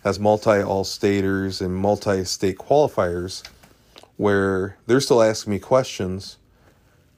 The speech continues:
even before the state tournament. And you know that they're good enough that they're gonna make it, um, they're gonna make it far.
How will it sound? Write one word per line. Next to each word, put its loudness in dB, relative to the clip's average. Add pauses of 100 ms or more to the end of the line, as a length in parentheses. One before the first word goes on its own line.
(120)
even 4
before 2
the -6
state -2
tournament. -4 (240)
And -2
you 2
know 6
that 4
they're 4
good 2
enough 0
that -6
they're 0
gonna -2
make -2
it, -4 (720)
um, -4
they're 2
gonna 4
make 0
it -6
far. -6